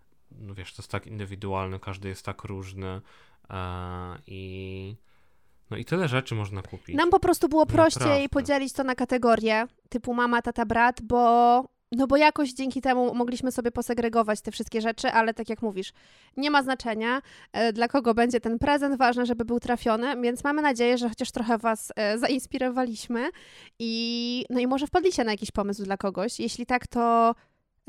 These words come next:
Speaker 2: to hej, kurczę, dajcie nam znać teraz, bo naprawdę tu się namęczyliśmy, <laughs> więc jeśli skorzystaliście z tego jakkolwiek, to ja muszę to wiedzieć. Ja akurat, sorry, ale to muszę wiedzieć, bo, bo jak nie, to już nigdy więcej nie przygotuję niczego takiego.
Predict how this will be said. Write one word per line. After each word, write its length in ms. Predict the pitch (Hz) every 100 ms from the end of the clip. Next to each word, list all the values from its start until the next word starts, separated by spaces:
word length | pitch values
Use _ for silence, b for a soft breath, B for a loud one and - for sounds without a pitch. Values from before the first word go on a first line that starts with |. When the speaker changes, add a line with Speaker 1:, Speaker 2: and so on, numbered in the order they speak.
| 214
Speaker 2:
to 80 | 254
hej, 260 | - 440
kurczę, 320 | 277 349 285 247
dajcie 300 | 277 330 226
nam 180 | 208
znać 260 | 196 214 190
teraz, 480 | 220 214 196 - -
bo 140 | 226 240
naprawdę 520 | 247 254 254 233 285 427 -
tu 140 | 294
się 120 | 311
namęczyliśmy, 760 | 302 302 311 - 233 - 196 -
<laughs> 80 | -
więc 260 | 277 269 - B B B
jeśli 340 | 247 262 - 269
skorzystaliście 840 | - 247 262 - 285 254 240 233
z 60 | -
tego 480 | 302 220 226 220 220
jakkolwiek, 880 | 240 226 - 269 226 196 196 240 - B B B -
to 220 | - 247
ja 280 | 247 240 240
muszę 300 | 226 247 254
to 120 | 233
wiedzieć. 480 | 214 208 190 185 - -
Ja 100 | 233
akurat, 320 | 240 254 254
sorry, 260 | - 240 247
ale 200 | 226 233
to 140 | 247
muszę 240 | 247 240 240
wiedzieć, 440 | 233 220 285 262
bo, 480 | 226 240 240 240 247 b b b b
bo 100 | 247
jak 180 | 254 254
nie, 80 | 262
to 80 | 254
już 140 | 247
nigdy 320 | 269 247 254
więcej 340 | 226 220 220 214
nie 100 | 214
przygotuję 460 | - 220 220 208
niczego 320 | 202 208 208
takiego. 440 | 208 208 220 202